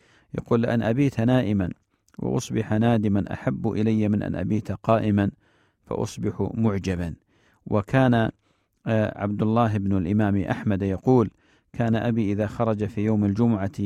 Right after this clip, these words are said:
لا يدع أحداً يتبعه، وربما وقف حتى ينصرف الذي يتبعه"، لأن ال-، الناس يحتاجون إلى العلماء، والعالم أيضًا يحتاج إلى أن يكون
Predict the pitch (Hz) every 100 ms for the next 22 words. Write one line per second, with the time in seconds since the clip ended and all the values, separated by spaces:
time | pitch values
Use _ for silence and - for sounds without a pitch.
0 | 95 - 110 127 156 143 127 110 117 113
1 | - 107 110 - _ _ _ _ _ -
2 | 107 - 107 113 104 95 95 - _ _
3 | _ - 113 110 117 104 104 113 110 107
4 | - 113 - 104 95 - 117 104 101 101
5 | 95 92 - 104 95 85 95 - 170 160
6 | 147 - - _ _ - 127 156 151 -
7 | - 117 113 135 120 - 104 95 117 107
8 | 87 - _ _ _ _ - 113 110 117
9 | 160 147 127 143 123 110 - 170 185 -
10 | 113 110 107 104 - 113 107